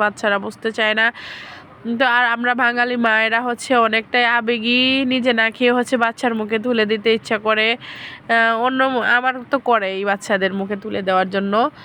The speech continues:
তো এদিক দিয়ে হচ্ছে আমাদের গ্রাম থেকে আমার মা খুদ বেটে দিয়েছে, যেটা চটা পিঠা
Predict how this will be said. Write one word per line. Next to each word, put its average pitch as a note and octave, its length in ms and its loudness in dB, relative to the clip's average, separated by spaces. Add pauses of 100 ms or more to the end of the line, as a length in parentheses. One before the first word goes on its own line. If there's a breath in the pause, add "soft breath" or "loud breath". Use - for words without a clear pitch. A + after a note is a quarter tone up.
(240 loud breath)
তো - 80 -2
এদিক B3 220 2
দিয়ে C4+ 180 0
হচ্ছে C4 220 -2
আমাদের B3 340 0
গ্রাম B3 360 0
থেকে B3 260 -2
আমার A#3 140 0
মা A#3 160 2 (140)
খুদ C4+ 240 -2 (140)
বেটে A#3+ 400 2
দিয়েছে, A#3+ 440 0 (100)
যেটা B3+ 240 -2 (120)
চটা B3 300 2
পিঠা A#3 200 0